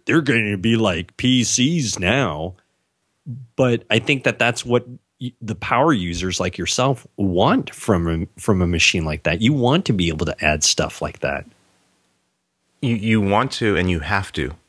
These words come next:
Speaker 1: Yeah.
Speaker 2: Y-, you, you really can't. Well, th-, not, not necessarily true. It's possible that you could have an iMac-like computer that could be powerful enough to do the kind of editing and, and stuff that
Speaker 1: Well,
Speaker 2: I need
Speaker 1: well,
Speaker 2: to
Speaker 1: like,
Speaker 2: do.
Speaker 1: like, for me,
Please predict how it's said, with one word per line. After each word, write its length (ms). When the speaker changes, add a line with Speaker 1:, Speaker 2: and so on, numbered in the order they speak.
Speaker 1:
Yeah. 320
Speaker 2:
Y-, 160
you, 180
you 180
really 220
can't. 340
Well, 300
th-, 200
not, 280
not 260
necessarily 680
true. 180
It's 160
possible 560
that 160
you 80
could 140
have 160
an 80
iMac-like 1300
computer 400
that 180
could 280
be 120
powerful 600
enough 380
to 140
do 340
the 120
kind 200
of 80
editing 460
and, 180
and 160
stuff 240
that 140
Speaker 1:
Well, 80
Speaker 2:
I 60
need 80
Speaker 1:
well, 100
Speaker 2:
to 60
Speaker 1:
like, 180
Speaker 2:
do. 100
Speaker 1:
like, 240
for 220
me, 460